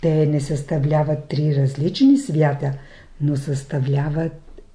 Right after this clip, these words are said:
един свят. Всеки един свят се прелива в другия.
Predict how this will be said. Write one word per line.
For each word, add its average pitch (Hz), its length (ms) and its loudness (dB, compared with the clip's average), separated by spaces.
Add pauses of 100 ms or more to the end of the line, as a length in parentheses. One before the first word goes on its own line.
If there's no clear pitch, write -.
(160)
един 147 340 0
свят. 139 340 -4 (1200)
Всеки 170 420 0
един 262 320 6
свят 262 420 2
се 254 160 0
прелива 147 460 0
в 135 100 -4
другия. 147 440 -4